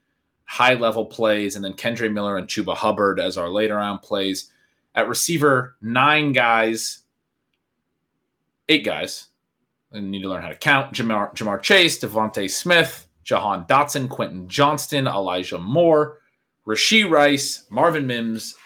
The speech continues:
Jameson Williams. Don't really need to add anything there. Tight end, we now get to two with Kyle Pitts and Michael Mayer. I feel like you can kind of add anywhere at this point except for receiver. I don't really feel the need for it. We could take another running back.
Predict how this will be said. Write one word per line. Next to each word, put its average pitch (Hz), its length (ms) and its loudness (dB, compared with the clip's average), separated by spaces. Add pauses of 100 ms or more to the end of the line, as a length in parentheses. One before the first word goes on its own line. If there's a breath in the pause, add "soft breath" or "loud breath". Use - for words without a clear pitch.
Jameson 127 580 0
Williams. 92 680 -6 (600)
Don't 131 160 2
really 131 140 2
need 120 100 0
to 113 60 2
add 110 160 4
anything 104 380 -6
there. 98 380 -2 (280 soft breath)
Tight 151 240 4
end, 143 160 4
we 131 80 0
now 127 180 2
get 127 200 -4
to 123 100 -8
two 123 300 -4
with 110 180 -6
Kyle 120 300 2
Pitts - 500 -2
and 101 160 -8
Michael 98 300 -8
Mayer. 131 640 4 (1040)
I - 60 -14
feel 190 220 2
like 147 180 2
you 135 60 -6
can 127 120 -6
kind 113 280 -2
of 90 160 -12
add 101 420 0 (180)
anywhere 127 460 0
at 127 100 2
this 131 160 -4
point 135 240 -4
except 110 240 -4
for 107 120 -10
receiver. 98 400 -6
I 95 60 0
don't 98 120 -6
really 104 180 -8
feel 110 160 -6
the 98 80 -4
need 101 300 -4
for 104 240 -2
it. 98 100 -4
We 101 80 -8
could - 220 -4
take 117 160 -4
another 110 240 -2
running 107 300 -2
back. 101 480 -2